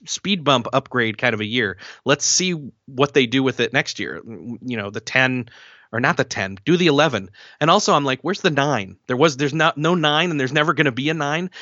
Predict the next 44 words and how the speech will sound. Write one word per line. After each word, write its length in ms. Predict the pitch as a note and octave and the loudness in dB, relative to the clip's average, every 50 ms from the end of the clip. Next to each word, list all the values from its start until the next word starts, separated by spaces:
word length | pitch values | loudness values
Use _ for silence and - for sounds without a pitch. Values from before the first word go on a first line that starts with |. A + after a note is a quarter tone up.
| - - - | -14 -4 0
And 100 | E3+ E3+ | 4 6
also, 500 | F#3 A3+ B3 - - D#3 C#3+ D#3 F3 - _ _ _ _ _ _ _ _ _ _ - | 6 6 4 4 4 4 4 4 2 -2 _ _ _ _ _ _ _ _ _ _ -2
you're 160 | C3+ F3+ G3 | 0 0 2
still 260 | - - - G3+ G3+ | 2 0 -2 0 0
selling 380 | F#3+ - - F#3+ F#3+ F#3+ F#3+ E3+ | 0 2 2 2 2 2 2 0
the 80 | D#3 | 0
seven 400 | D3+ - - G3+ G3 F#3 F#3 F3+ | -2 0 2 2 2 2 2 -2
and 240 | - E3+ F#3 G3 F#3+ | -2 0 0 0 0
the 180 | C#3+ D3+ D3 - | 0 -4 -4 0
eight, 300 | F#3 B3 F#3 C3+ - _ _ - C#4 _ _ _ _ _ _ _ _ _ - | 0 0 0 -2 -4 _ _ -20 -20 _ _ _ _ _ _ _ _ _ -2
and 140 | D3+ D3+ | 0 0
the 40 | D3 | 0
seven 280 | - - F#3+ F3+ F3+ E3+ | 0 2 2 2 4 2
and 100 | E3+ D#3+ | 0 0
the 80 | D#3 | 0
eight 160 | D#3+ E3 D#3 - | 0 0 -2 0
Plus. 320 | - A#3 G#3+ D3+ - - - - - _ _ _ _ _ _ _ _ _ _ _ C#3 | 2 2 4 4 2 -4 -8 -14 -20 _ _ _ _ _ _ _ _ _ _ _ -8
Ditch 280 | A#2 F#3+ A#3 - - | 0 0 0 0 0
the 80 | - A3 | -6 -4
seven. 500 | - - C4 C4 B3+ D3 A#2+ G2 F#2+ - - | -2 2 2 2 2 2 0 -6 -8 -12 -8
Why, 300 | - C#3+ E3+ G3+ A3+ A3+ | 0 2 4 4 4 2
why 340 | - C#3 E3 F3 F#3+ A3 A#3 | 0 0 0 2 4 4 4
are 80 | A#3 A#3 | 2 0
you 180 | A3 G3 F#3 | 0 0 4
offering 420 | E3+ F#3 A3 A3 - G3 G3 F#3 D#3+ | 6 6 6 6 6 4 2 2 2
the 60 | D3+ | 0
seven? 320 | - - G#3+ G#3+ F#3 E3 - | -2 0 0 0 0 2 2
I 120 | G3+ G#3 | 2 2
just, 200 | F#3 A3+ A3 - | 2 0 -4 -2
I'm 120 | F#3 F#3 | -2 -2
so, 320 | F3 - - - - G#3 G3 | -2 -2 -4 -2 -2 0 2
I'm 140 | F#3+ F#3+ F#3 | 2 0 0
still 200 | - - - F#3+ | -2 -4 -6 -6
so, 180 | - - D3+ - _ - - - - | -4 -4 -8 -8 _ -12 -18 -8 -4
anyway, 160 | D3+ D3 - | -4 -4 -4
you 160 | - A#2 C#3+ D3+ | -2 -4 -4 -4
can 140 | - D3+ | -4 -6
see 180 | - - F3 C3+ | -2 2 2 2
I 40 | A2+ | 4
love 200 | A#2 C3 C#3+ D3 | 4 2 4 4
Apple, 240 | C#3+ D3+ - F3+ E3+ | 4 2 2 0 -2
but 160 | C#3 A#2+ A2+ | 0 0 -2
I'm 80 | A2+ | 0
like, 260 | A#2 A2 A2 A2 - | -2 -2 -4 -6 -6